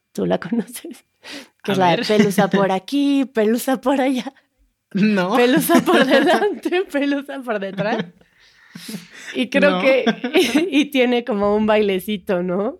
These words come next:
Speaker 1: Como de sacudir la pelusa, no sé, no sé cuál sea el origen de eso, pero ese también es un,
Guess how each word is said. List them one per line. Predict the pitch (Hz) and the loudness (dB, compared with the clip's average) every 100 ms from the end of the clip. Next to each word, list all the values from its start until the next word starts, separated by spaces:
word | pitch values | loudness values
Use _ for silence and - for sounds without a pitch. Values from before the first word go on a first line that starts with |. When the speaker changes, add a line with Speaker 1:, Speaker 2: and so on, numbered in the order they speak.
| - | -2
Speaker 1:
Como | 214 214 196 | 0 2 2
de | 185 185 | 0 0
sacudir | 190 180 208 220 | -2 0 0 2
la | 233 233 | 2 0
pelusa, | 247 233 233 285 277 240 | 0 -2 0 0 -2 0
no | 240 233 | -2 -2
sé, | 262 254 269 285 403 - 233 | -8 -12 -12 -8 -8 -6 0
no | 269 | 0
sé | 277 349 | 2 2
cuál | 196 262 233 | 4 4 4
sea | 285 | 4
el | 269 | 2
origen | 220 247 277 262 247 | 2 0 0 0 2
de | 208 | 2
eso, | 202 240 247 | 0 0 -2
pero | 240 196 | -2 -2
ese | 190 180 202 196 | -2 -2 -6 -4
también | 185 180 175 | -4 -2 0
es | 175 175 | -2 -4
un, | 170 170 165 | -4 -4 -6